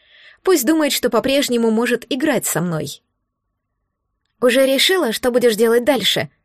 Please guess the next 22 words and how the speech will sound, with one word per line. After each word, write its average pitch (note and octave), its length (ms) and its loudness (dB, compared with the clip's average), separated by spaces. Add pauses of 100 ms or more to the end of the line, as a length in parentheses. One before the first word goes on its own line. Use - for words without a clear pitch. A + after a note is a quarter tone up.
(120)
Куда C4 240 2
отправишься? C#4 680 -2 (420)
Ты - 80 0
ведь B3+ 160 0
понимаешь, C#4+ 340 0
что A#3 180 -2
рано A#3+ 180 0
или A#3+ 160 2
поздно A#3+ 260 -4
ребята A3+ 380 0
начнут A3+ 340 -2
задавать A#3+ 320 -2
вопросы, C4+ 500 -4 (200)
подозревать». A#3 720 0 (1800)
«Беспокоишься, G#3+ 800 0
что G#3 200 0
захочу G#3 380 0
вернуться G#3+ 680 0
раньше G#3+ 400 0
срока?» F4 500 -4 (380)
ухмыльнулась G#3+ 640 0
блондинка. G3+ 580 -2